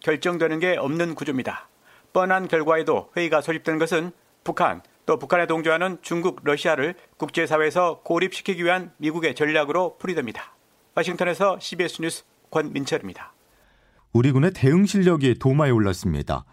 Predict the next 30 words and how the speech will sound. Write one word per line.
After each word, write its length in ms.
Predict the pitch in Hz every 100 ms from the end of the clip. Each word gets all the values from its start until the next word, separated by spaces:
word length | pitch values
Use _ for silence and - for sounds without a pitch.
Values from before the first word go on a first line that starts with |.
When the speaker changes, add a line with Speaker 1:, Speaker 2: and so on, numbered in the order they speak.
| - - -
Speaker 2:
북한 460 | 123 151 147 143
미사일 380 | 110 123 147 143
발사에 340 | 139 139 135 127
대한 220 | 135 175
대응 320 | - 131 151
성격으로 520 | 147 127 120 101 82 -
첨단 460 | - 185 180 175 180
탄도미사일 600 | 190 175 165 143 135 170
현무 340 | - 202 196
투를 320 | 185 - 180 170
동해로 300 | 139 139 127
발사했는데 680 | 107 - 98 82 78 71 - _ _
이게 300 | 104 101 120
서쪽으로 600 | 120 - - - 143 139
날아가면서 600 | 123 110 110 104 95 131 123
아찔한 420 | 95 101 147 151
순간을 320 | 135 123 92
맞았는데요. 500 | 78 90 85 69 69 - _ - - - -
미사일은 600 | 107 123 139 135 147 120
민가와 520 | 107 135 131 117 85 -
불과 240 | 120 123
칠백 320 | 123 208 196
미터 240 | 180 170 156
떨어진 340 | 143 127 123
곳에 180 | 104 90
추락했습니다. 840 | - - 139 - - 67 - - - - - - -
인근 360 | 120 139 151
주민들은 480 | - 139 139 131 165
공포에 360 | 131 131 151 139
떨었고 460 | 120 107 98 80